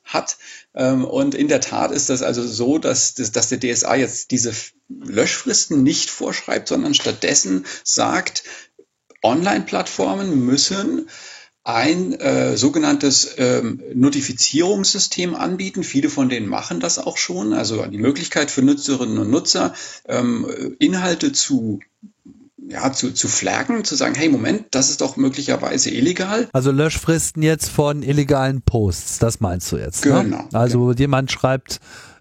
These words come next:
Speaker 2: irgendwie was ganz Böses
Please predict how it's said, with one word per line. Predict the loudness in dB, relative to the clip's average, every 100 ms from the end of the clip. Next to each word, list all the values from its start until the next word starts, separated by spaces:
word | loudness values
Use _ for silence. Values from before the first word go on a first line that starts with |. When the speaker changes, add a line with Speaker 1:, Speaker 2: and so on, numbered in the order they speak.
| 0
Speaker 2:
irgendwie | 2 2 2 4 6 6 6 4 0 _ _ -20 _ _ _ _ -20 _
was | -2 2
ganz | 0 2
Böses | 2 2 2 2 2 -2